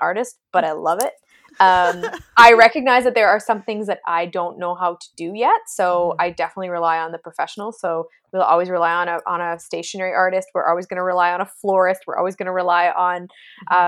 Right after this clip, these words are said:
Speaker 1: um, you know, a, a calligrapher or something like that
Speaker 2: Mm-hmm.
Speaker 1: to, to do those items. But to be able to work together and create something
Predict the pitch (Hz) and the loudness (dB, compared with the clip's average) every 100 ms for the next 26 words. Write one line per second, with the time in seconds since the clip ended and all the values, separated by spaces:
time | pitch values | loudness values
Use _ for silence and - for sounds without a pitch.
0 | 175 170 170 - _ 208 185 180 180 - | 0 -6 -14 -18 _ -4 0 2 2 -2
1 | - - 175 165 170 - 165 - 208 202 | -2 2 4 2 0 -2 -8 -6 -4 -4
2 | 214 185 190 185 180 180 175 180 180 190 | -4 -4 -4 -10 -10 -10 -8 -2 0 0
3 | - _ _ 180 165 - 185 - 220 180 | -6 _ _ -20 -12 -10 -8 -8 -8 -4
4 | 202 185 180 180 165 202 320 - 185 - | 0 2 2 0 0 0 -2 -2 -2 -2
5 | 202 208 196 208 208 226 208 175 180 - | -6 -4 -4 -4 -4 -4 -4 -2 -4 -6
6 | - 196 175 165 185 240 - _ _ - | -14 -6 -4 -2 -2 -2 -8 _ _ -14
7 | 190 - 180 - 196 190 | -12 -6 -6 -6 -12 -12